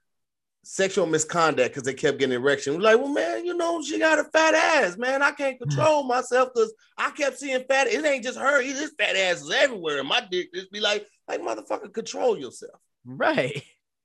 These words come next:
Speaker 1: That's no excuse, like, to just run around grabbing booty. "Well, it was big. I thought I was supposed to grab it." No, you didn't. <laughs> That's no excuse, bro.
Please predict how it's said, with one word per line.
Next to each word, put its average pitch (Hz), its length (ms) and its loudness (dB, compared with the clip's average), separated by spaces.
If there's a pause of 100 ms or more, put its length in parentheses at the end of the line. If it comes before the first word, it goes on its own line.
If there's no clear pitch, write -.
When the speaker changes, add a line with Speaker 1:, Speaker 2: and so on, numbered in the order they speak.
Speaker 1:
That's 302 200 0
no 254 260 4
excuse, 247 640 -4
like, 220 300 -2
to 185 80 -12
just 175 260 -10
run 220 200 -4
around 208 360 -4
grabbing 185 440 -2
booty. 220 240 -6 (200)
"Well, 165 140 -4
it 294 80 -4
was 196 120 -2
big. 269 400 0
I 247 120 4
thought 233 200 4
I 269 100 4
was 214 140 0
supposed 302 360 -2
to 208 60 -8
grab 185 280 2
it." 220 60 -10
No, 359 180 4
you 302 140 -4
didn't. 359 540 -2 (600)
<laughs> - 0 -
That's - 1300 -8
no 311 180 4
excuse, 285 600 -4
bro. 208 440 4